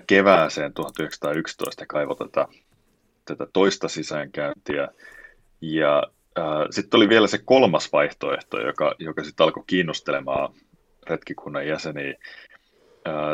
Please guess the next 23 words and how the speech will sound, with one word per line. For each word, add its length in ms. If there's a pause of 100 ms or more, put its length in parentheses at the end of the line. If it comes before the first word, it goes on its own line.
(100)
se 420 (200)
oli, 380
oli 200
mahdollinen, 680
mut 140
se 80
oli 160
kielletty. 500
Eli 120
se 100
oli 140 (200)
ajatus 420
siitä, 340
että, 300 (140)
että 240
tähän 220
tunneliverkostoon 920
johtaisi 540
vielä 140
niinku 280
kolmas 420
reitti 420
tuolta 400